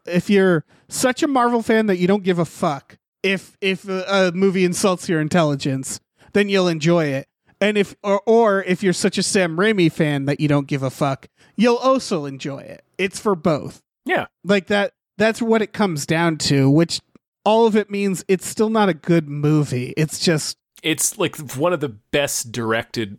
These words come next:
Speaker 2: Marvel movies
Speaker 1: Yes.
Speaker 2: ever made.
Speaker 1: Ever made. One of the
Speaker 2: Period.
Speaker 1: best directed. Yes.
Speaker 2: Period.
Speaker 1: It's a horror film.
Speaker 2: Yes, it is.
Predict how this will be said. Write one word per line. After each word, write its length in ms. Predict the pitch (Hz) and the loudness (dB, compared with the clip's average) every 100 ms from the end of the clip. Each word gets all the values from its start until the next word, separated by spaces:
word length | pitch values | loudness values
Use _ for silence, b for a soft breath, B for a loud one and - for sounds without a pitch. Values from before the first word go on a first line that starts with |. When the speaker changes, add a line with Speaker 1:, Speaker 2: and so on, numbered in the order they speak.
| _ | _
Speaker 2:
Marvel 380 | - 98 131 107 | -4 -2 -2 -4
movies 480 | 92 85 110 - - _ _ _ _ | -8 -6 -6 -6 -10 _ _ _ _
Speaker 1:
Yes. 640 | 160 247 311 233 - - - _ _ | -2 0 0 -4 -8 -14 -18 _ _
Speaker 2:
ever 240 | 127 113 | -6 -6
made. 400 | 101 113 110 107 - _ _ | -4 -4 -4 -6 -12 _ _
Speaker 1:
Ever 260 | - 208 240 | -2 2 2
made. 340 | 233 240 143 131 | 0 -2 -2 0
One 180 | 180 202 | 0 2
of 60 | |
the 60 | 196 | 0
Speaker 2:
Period. 120 | 202 | 0
Speaker 1:
best 200 | 190 - | 0 0
directed. 560 | 190 170 160 - 135 123 | 0 2 0 -4 -10 -4
Yes. 140 | 170 156 | -2 0
Speaker 2:
Period. 440 | 131 101 98 117 _ | 0 0 -4 -6 _
Speaker 1:
It's 240 | - 294 - | -4 -2 0
a 140 | 214 | -2
horror 480 | 190 254 453 311 147 | 0 0 2 0 -2
film. 360 | - 143 127 - _ _ | -6 -10 -10 -16 _ _
Speaker 2:
Yes, 280 | 107 117 - | -4 -2 0
it 80 | 127 | 0
is. 460 | 220 127 - - | 0 0 -2 -4